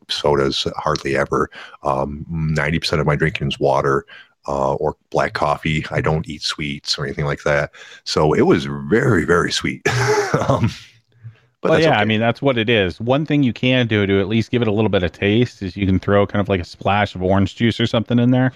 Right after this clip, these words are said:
Speaker 1: Mm-hmm.
Speaker 2: Um, it makes it a little bit more tolerable, but yeah, it's not, it's not there to taste good.
Speaker 1: No, um, and I, I, I did, uh, with my, I have a gigantic shaker bottle, bottle.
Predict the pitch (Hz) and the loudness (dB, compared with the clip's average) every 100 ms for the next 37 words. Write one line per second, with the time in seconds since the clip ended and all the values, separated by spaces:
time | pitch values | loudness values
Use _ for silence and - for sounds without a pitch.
0 | - 80 - - - 127 - - _ _ | -4 -4 -4 -6 -16 -16 -18 -20 _ _
1 | 104 101 95 87 85 101 95 95 98 98 | 2 4 2 0 -4 -12 -6 -4 -2 0
2 | 95 104 101 101 98 90 92 95 101 101 | 2 2 2 0 0 0 2 4 4 2
3 | 107 98 85 95 87 90 - 120 120 - | 0 0 0 0 2 0 0 0 0 -2
4 | 117 113 156 143 120 120 101 - 104 - | -4 -2 0 2 2 0 0 -2 -2 -2
5 | 92 85 - _ _ _ - 87 67 76 | -4 -4 -8 _ _ _ 0 2 0 -2
6 | 87 82 110 104 101 101 104 92 95 104 | -2 -4 -2 0 0 0 -2 -2 -2 0
7 | 104 104 90 87 85 82 85 82 73 - | 0 0 0 0 2 0 -2 -2 -4 -6
8 | - - 104 80 64 76 76 71 73 76 | -6 -2 0 0 -2 -2 -2 -2 -2 -2
9 | 76 71 - 78 73 69 65 62 62 65 | -2 -6 -4 -4 -4 -4 -4 -4 -6 -10
10 | - - - 62 | -8 -6 -6 -8